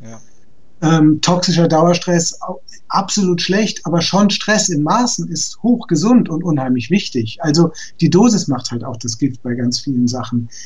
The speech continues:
Speaker 2: Ähm, ich will's am Beispiel erklären. Ich will einfach, wie mache ich, was mache ich?
Speaker 1: Ja.
Speaker 2: Ich bin natürlich Freiberufler, ich hab, kann meine Zeit relativ gut frei einteilen, das ist ein großer Luxus.
Speaker 1: Mhm.
Speaker 2: Ähm, ich versuche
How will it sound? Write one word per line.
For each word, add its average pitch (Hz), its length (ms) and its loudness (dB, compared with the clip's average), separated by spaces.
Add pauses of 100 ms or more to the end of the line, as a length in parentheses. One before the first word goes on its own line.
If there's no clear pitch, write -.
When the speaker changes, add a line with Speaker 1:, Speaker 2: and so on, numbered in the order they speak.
(340)
Speaker 2:
Ähm, 156 500 4 (800)
ich - 200 2
will's 226 180 6
am 208 100 6
Beispiel 170 300 4
erklären. 135 240 0
Ich 139 80 -2
will 214 60 2
einfach, 208 280 0 (380)
wie 190 920 2
mache 214 240 4
ich, 208 240 0
was 160 220 -2
mache 190 240 0
ich? 185 220 2
Speaker 1:
Ja. 170 80 -4
Speaker 2:
Ich - 80 -4
bin 190 120 6
natürlich 170 320 2
Freiberufler, 190 800 2
ich - 160 -2
hab, 160 180 -4
kann 175 180 2
meine 160 220 6
Zeit 170 380 0
relativ 170 460 0
gut 180 200 -2
frei 139 240 -4
einteilen, 190 600 4
das 156 180 -4
ist 143 120 -4
ein 156 60 -2
großer 135 380 -2
Luxus. 127 580 0
Speaker 1:
Mhm. 120 60 -16 (640)
Speaker 2:
Ähm, 170 520 8 (720)
ich - 300 0
versuche 214 760 4